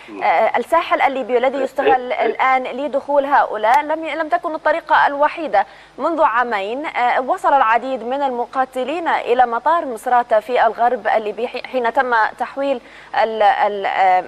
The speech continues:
Speaker 2: آه، الطيران من مطار معيتيغا لمطار، آه، مصراتة في الغرب الليبي، وآنذاك م-، مسؤولون أمنيون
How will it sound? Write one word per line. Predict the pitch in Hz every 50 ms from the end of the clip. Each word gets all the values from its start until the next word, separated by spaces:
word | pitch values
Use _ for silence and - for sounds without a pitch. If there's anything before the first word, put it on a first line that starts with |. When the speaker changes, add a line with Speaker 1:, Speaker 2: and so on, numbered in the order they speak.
| - -
Speaker 2:
آه، | - 190 180 180 165 - -
الطيران | 202 - - 233 226 226 220 247 269 349 370 349 302 269 226
من | 233 254 262 262 240 220
مطار | 214 - 294 339 359 320
معيتيغا | 262 202 196 208 214 254 254 214 226 226
لمطار، | 247 285 302 277 254 226 - 240 240 247 247 247 233
آه، | 143 202
مصراتة | 190 196 202 - - 254 311 311 302
في | - -
الغرب | 220 - 226 254 233 214 -
الليبي، | - 208 208 196 170 233 294
وآنذاك | 302 311 - 339 349 339 302 233 220 214 226 240 -
م-، | 240 - - 208 226 240
مسؤولون | 294 302 - - 262 247 247 240
أمنيون | - - 220 208 202 196 202 208 226